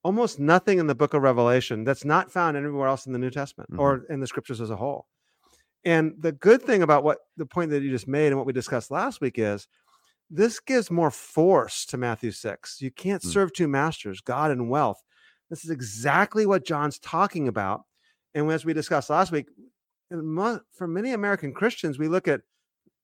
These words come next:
Speaker 1: "Hey, why do you worry about food? Why do you worry about clothing?" It's actually, Jesus, I really don't. And all of a sudden now we realize, "Oh, maybe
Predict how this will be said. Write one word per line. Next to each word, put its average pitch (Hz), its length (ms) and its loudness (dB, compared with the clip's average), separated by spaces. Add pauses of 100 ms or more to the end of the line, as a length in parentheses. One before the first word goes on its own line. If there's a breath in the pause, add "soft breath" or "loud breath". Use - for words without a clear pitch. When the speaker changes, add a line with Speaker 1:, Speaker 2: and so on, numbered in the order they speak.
Speaker 1:
"Hey, 170 460 2 (400)
why 156 180 2
do 180 80 4
you 180 60 6
worry 175 140 10
about 160 220 4
food? 165 220 0
Why 156 140 2
do 160 60 2
you 151 100 2
worry 147 120 2
about 131 220 0
clothing?" 170 380 -2
It's 123 180 -8
actually, 147 360 -6
Jesus, 131 300 -8
I 135 100 0
really 127 280 0
don't. 110 560 -6 (720)
And 139 100 -2
all 156 80 2
of 151 40 -2
a 135 40 -8
sudden 135 260 0
now 226 280 4
we 190 80 6
realize, 135 480 4
"Oh, 127 480 -2 (480)
maybe 214 560 0